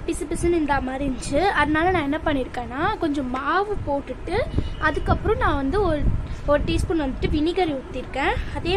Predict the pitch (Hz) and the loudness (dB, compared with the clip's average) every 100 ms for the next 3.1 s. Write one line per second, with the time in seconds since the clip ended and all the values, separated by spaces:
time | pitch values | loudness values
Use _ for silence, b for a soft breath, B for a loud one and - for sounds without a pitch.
0 | 381 302 262 277 415 - B B - - | 0 0 -2 -2 -2 -2 B B -2 -2
1 | 440 370 359 370 381 311 285 - - 269 | 0 2 4 4 4 2 0 -2 -2 -2
2 | 285 415 381 277 269 262 - - 262 349 | -2 -2 -2 -2 -4 -2 -2 0 -2 -2